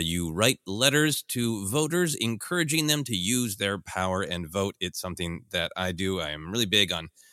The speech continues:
trying to find proactive things we can do because there are so many things to be concerned about.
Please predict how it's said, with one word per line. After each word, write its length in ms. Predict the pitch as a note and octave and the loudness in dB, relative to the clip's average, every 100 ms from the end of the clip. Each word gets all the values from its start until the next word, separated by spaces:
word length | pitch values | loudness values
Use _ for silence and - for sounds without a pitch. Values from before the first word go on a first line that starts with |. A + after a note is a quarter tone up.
| _ - | _ -2
trying 180 | D3+ | 0
to 60 | C3+ | 0
find 280 | A#2 G#2 F#2+ - | 0 0 -2 -2
proactive 580 | D#3 C#3+ A2 G#2+ A2 | 0 2 2 2 -2
things 240 | A2+ G#2+ F#2 | -2 -2 -2
we 80 | F#2 | -2
can 160 | F#2+ | -2
do 200 | E2+ F#2+ | 0 0
because 220 | D2 F2 E2 | 0 -4 -2
there 100 | E2 | -2
are 40 | |
so 240 | - - B2+ | 0 0 2
many 160 | B2+ | 2
things 260 | G2+ G#2+ G2 | 2 0 -2
to 80 | - | -2
be 120 | F#2+ | -4
concerned 540 | - D#2+ - G2 F#2+ E2 | -4 -8 -6 -2 -2 -2
about. 360 | D2 C#2 C2+ | -2 -4 -6